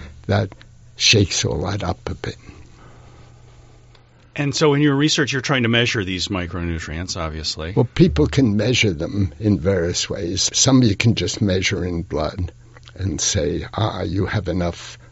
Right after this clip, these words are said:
Speaker 1: vitamin D," or "You don't have enough vitamin D." But some, for example, calcium and magnesium are in your bones,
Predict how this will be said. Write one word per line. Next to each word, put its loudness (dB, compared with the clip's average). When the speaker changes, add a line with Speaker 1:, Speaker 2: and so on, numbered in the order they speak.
Speaker 1:
vitamin -2
D," -4
or -6
"You -2
don't 2
have -6
enough -4
vitamin -8
D." -12
But -2
some, 4
for 2
example, 2
calcium 4
and 2
magnesium 6
are 2
in 6
your 4
bones, 2